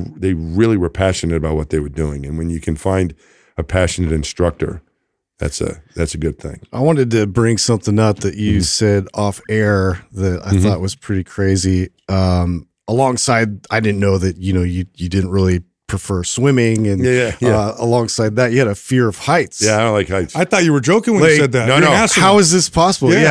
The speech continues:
Speaker 2: Yeah.
Speaker 1: Well, a couple things there. I, I, so I don't like them. I really, I, when I was a little kid, I wanted to grow up to be like Neil Armstrong when I saw him land on the moon. And then, uh, I went, like, to this mountain.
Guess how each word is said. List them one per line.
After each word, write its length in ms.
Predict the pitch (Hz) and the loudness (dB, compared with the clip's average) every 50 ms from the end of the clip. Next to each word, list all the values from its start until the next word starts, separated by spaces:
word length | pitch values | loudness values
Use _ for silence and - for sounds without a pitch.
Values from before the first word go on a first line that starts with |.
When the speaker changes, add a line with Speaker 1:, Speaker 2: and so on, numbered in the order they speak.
| 127 113 110 | 4 2 0
Speaker 2:
Yeah. 60 | 107 - - _ | -2 -6 -4 _
Speaker 1:
Well, 160 | - 185 202 190 | 2 4 4 4
a 40 | 190 | 2
couple 300 | - - - - 170 147 | 2 0 0 0 0 -2
things 320 | - 135 131 123 120 95 107 | -2 0 0 0 0 0 2
there. 120 | 117 117 | 2 2
I, 80 | 120 131 | 2 2
I, 200 | 127 127 131 - | 0 0 -2 -4
so 220 | - - - 156 | -4 -2 0 2
I 100 | 165 185 | 2 2
don't 180 | 208 220 214 190 | 2 2 0 0
like 260 | 165 156 147 123 - | 0 0 0 0 -2
them. 180 | 101 87 78 | -6 -8 -4
I 80 | 90 107 | -2 -2
really, 280 | 127 135 147 147 139 135 | 0 2 2 0 0 0
I, 80 | 123 | 0
when 100 | 123 147 | 0 0
I 40 | 151 | 0
was 100 | 139 120 | 0 0
a 60 | 139 | 0
little 260 | 139 151 180 180 165 | 0 2 2 0 0
kid, 400 | - - 156 151 139 135 117 - | -2 -2 -2 0 0 0 -2 -2
I 100 | 139 127 | -2 0
wanted 220 | 135 151 156 151 147 | 0 2 2 0 0
to 60 | 123 | 0
grow 100 | 139 139 | 0 0
up 60 | 127 - | 0 -2
to 60 | 123 | -2
be 80 | 127 131 | -2 0
like 140 | 127 117 101 | -2 0 0
Neil 180 | 127 127 123 123 | 0 0 2 2
Armstrong 420 | 120 123 117 - - 123 123 117 | 2 0 0 -2 -2 0 0 0
when 100 | 113 104 | 0 0
I 40 | 98 | -2
saw 200 | 92 - 117 113 | -2 -2 -2 -2
him 100 | 110 107 | 0 0
land 220 | 107 107 107 104 107 | 0 0 0 2 2
on 80 | 104 98 | 0 2
the 60 | 95 | 2
moon. 420 | 98 101 104 107 113 113 107 - _ _ _ _ _ _ _ _ _ _ | 2 2 2 2 0 -2 -4 -8 _ _ _ _ _ _ _ _ _ _
And 200 | 110 147 143 78 | -12 -10 -6 -2
then, 260 | 104 113 117 120 117 | -2 0 0 0 0
uh, 340 | 110 104 101 95 92 92 98 - | 0 2 2 2 2 0 0 0
I 100 | 92 98 | 0 0
went, 240 | 104 120 131 - | 0 0 0 -2
like, 240 | 117 107 95 - _ _ _ _ | -2 -4 -4 -4 _ _ _ _
to 120 | - 107 101 | -2 0 0
this 300 | 95 95 90 - - - | 2 0 0 -2 -4 -2
mountain. 520 | 104 113 120 123 - - 104 95 90 82 | 0 0 0 0 0 0 0 0 0 -2